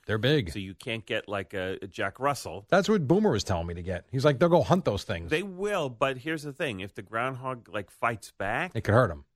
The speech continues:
Speaker 2: Yeah. It's, it, yeah, it's more than a fair fight.
Speaker 1: Yeah,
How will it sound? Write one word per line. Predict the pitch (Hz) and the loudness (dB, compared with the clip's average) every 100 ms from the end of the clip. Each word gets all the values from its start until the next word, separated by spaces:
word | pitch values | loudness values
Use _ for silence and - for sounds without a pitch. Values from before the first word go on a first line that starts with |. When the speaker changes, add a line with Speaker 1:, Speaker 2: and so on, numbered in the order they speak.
| _ | _
Speaker 2:
Yeah. | 110 139 180 80 - _ _ _ _ - | -6 -4 -4 -6 -16 _ _ _ _ -6
It's, | 107 107 - - | -6 -6 -14 -14
it, | - 107 - | -8 -8 -6
yeah, | 139 151 85 | -4 -4 -4
it's | 98 - | -8 -10
more | 104 120 | -8 -6
than | 127 117 | -4 -6
a | |
fair | 113 123 117 | -6 -4 -4
fight. | 101 117 135 73 - | -4 -4 -4 -6 -14
Speaker 1:
Yeah, | 92 78 | -12 -12